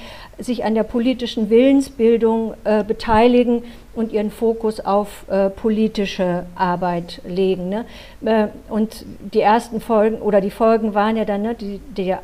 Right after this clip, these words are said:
die Aberkennung der Gemeinnützigkeit für attac, Campact folgte, ähm, äh, V V N, ähm, hatte, da ist es, glaub ich, wieder rückgängig gemacht worden, sind aber auch kleine lokale Organisationen, die davon betroffen sind, ja.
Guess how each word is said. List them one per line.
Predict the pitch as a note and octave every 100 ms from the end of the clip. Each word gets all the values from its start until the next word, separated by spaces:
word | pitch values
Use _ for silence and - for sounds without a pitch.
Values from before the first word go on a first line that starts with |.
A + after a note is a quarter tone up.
| -
die | A3
Aberkennung | A3 A3 A3 G#3+ G#3+ G#3+ G3+
der | F#3+
Gemeinnützigkeit | F#3 F#3+ G3 G3 G3 F3+ - - G3+ F#3+ F#3
für | F#3 F#3
attac, | F#3 B3 A#3+ B3 - - - - -
Campact | B3+ B3 B3 A#3 A3+
folgte, | - A3+ A3 G#3 - G#3 G#3 - - - -
ähm, | G3+ G3+ - -
äh, | - G3+ G3
V | A3 A#3
V | A3+ G#3
N, | - A#3 C4 C4 -
ähm, | - A3 G#3+ G#3 A#3
hatte, | G#3 A3 G#3 G3+
da | G#3+
ist | G#3+
es, | G#3+
glaub | A#3 G3+
ich, | G#3
wieder | G3+ G3
rückgängig | B3 C4+ A#3+ A#3 A#3+ A#3+
gemacht | A3+ A3 A3
worden, | A3 G#3+ G#3+
sind | A3 A#3
aber | F#3 G3
auch | F#3+
kleine | A#3 A3 G#3+
lokale | F#3+ G3 B3 A#3+ B3
Organisationen, | A3 G#3+ G#3+ G#3 G#3 G3+ - G3 G3
die | G3
davon | F#3+ F#3 G3+ F#3
betroffen | F#3 - F3 F3 F#3
sind, | F3+ F3 F3+
ja. | F3+ F3